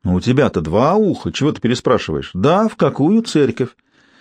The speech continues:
Я удивленно открыл рот и, не придумав ответа, вновь его захлопнул.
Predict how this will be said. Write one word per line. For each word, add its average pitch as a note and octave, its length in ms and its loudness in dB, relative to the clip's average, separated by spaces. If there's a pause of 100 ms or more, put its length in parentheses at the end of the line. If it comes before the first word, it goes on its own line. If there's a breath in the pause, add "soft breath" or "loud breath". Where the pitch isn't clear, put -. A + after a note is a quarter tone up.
(1040 soft breath)
Я C#3 260 4
удивленно E3+ 520 2
открыл D3 320 2
рот F#3+ 360 0
и, A#2 140 4
не A#2 120 6
придумав C#3 480 2
ответа, C3 420 2
вновь B2 280 2
его A#2+ 140 2
захлопнул. G#2 560 -2